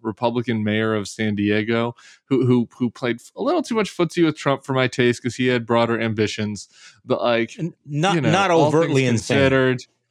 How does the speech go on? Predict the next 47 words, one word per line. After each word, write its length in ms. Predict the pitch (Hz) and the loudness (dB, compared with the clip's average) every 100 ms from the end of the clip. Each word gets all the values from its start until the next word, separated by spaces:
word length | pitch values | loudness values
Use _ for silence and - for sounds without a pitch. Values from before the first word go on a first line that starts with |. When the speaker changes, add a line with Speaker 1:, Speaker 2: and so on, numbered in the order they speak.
| _ _ _ _ _ _ - | _ _ _ _ _ _ -2
Speaker 1:
yeah, 280 | 180 143 120 | 2 4 2
not 200 | 156 175 | 0 0
overtly 400 | 160 151 135 131 | 0 0 0 -2
insane. 640 | 123 - 123 120 117 113 | -4 -4 -2 0 0 -2
All 220 | 117 131 | 0 0
things 300 | 127 135 123 | 0 -2 -2
considered, 460 | - 113 120 117 113 | -4 -4 0 2 2
with 100 | 107 | 0
the 80 | 110 | 0
Democratic 500 | 113 110 113 110 98 | 0 0 0 0 0
legislature, 640 | 107 107 - 110 101 110 | -2 -2 0 0 0 0
he'd 200 | 104 113 | 0 0
be 80 | 110 | 0
a 60 | 104 | 0
fine 340 | 107 104 104 | 0 0 -2
steward 400 | - 110 104 101 | -4 -4 -2 -4
of 80 | 98 | -6
the 60 | 90 | -8
state 320 | - 107 101 | -2 -2 0
for 160 | - 104 | 0 0
a 20 | |
year 200 | 101 101 | 0 -2
or 40 | |
two 260 | - 104 101 | -2 -2 -2
until 300 | 95 104 101 | -4 -4 -2
he, 280 | 101 98 90 | -2 -4 -6
you 100 | 101 | -6
know, 140 | 101 | -4
get 200 | 98 92 | -4 -6
beat, 220 | 110 110 | -8 -8
gets 180 | 113 98 | -8 -6
beaten 240 | 117 117 123 | -6 -6 -2
again. 280 | 123 120 | 0 0
The 60 | 120 | -2
problem 360 | 156 165 160 131 | 0 2 2 2
is 280 | 123 120 - - - | 0 -2 -8 -20 -6
there's 140 | 139 151 | 0 2
no 100 | 170 | 2
constituency 720 | 170 - 254 240 156 120 101 | 0 0 0 2 0 0 -2
for 160 | 110 | -2
him, 240 | 98 90 - _ _ _ _ | -4 -6 -10 _ _ _ _
right? 180 | 131 143 | 0 2
Like, 200 | 139 139 | 2 2
all, 180 | 135 - | 0 2
all 240 | 139 143 | 0 0
of 80 | 131 | -2
the, 340 | 131 123 120 | 0 0 -2